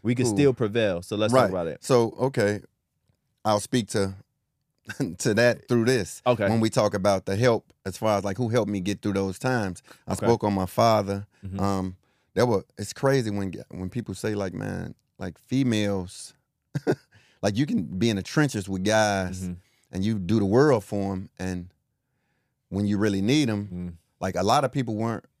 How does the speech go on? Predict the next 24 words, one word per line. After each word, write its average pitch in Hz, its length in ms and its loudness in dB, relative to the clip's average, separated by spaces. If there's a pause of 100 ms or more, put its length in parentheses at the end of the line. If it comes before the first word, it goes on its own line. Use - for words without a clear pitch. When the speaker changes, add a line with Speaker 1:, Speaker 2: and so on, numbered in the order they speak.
(120)
Speaker 2:
weren't 113 280 -2
there. 139 340 2
You 101 140 -2
know 117 60 2
what 117 60 2
I'm 117 60 0
Speaker 1:
Solid, 113 80 -6
Speaker 2:
saying? 120 220 -2
And 95 80 0
I - 20 0
Speaker 1:
yeah. 120 60 -2
Speaker 2:
treated 110 280 -2
these 113 220 -2
guys 107 240 0
like 104 160 -4
my 98 160 -4
kids, 117 460 0
my 101 140 -4
Speaker 1:
Mm-hmm. 92 80 -6
Speaker 2:
brothers, 110 440 -2 (320)
all 151 240 4
of 123 60 2
that. 95 200 0
But 139 260 0